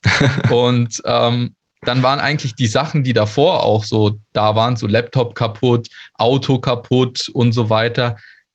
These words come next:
Speaker 2: war dann gar nicht mehr so schlimm. Und da
Speaker 1: Mhm.
Speaker 2: kann man das so sehen, so wie diese, dieses Verhältnis dann einfach so auf einen wirkt.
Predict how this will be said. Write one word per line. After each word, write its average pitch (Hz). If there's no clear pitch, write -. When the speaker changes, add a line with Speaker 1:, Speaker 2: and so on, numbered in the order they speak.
Speaker 2:
war 135
dann 151
gar 147
nicht 165
mehr 147
so 131
schlimm. 110
Und 101
da 135
Speaker 1:
Mhm. -
Speaker 2:
kann 147
man 143
das 147
so 123
sehen, 131
so 113
wie 117
diese, 110
dieses 110
Verhältnis 117
dann 104
einfach 107
so -
auf 104
einen 107
wirkt. 117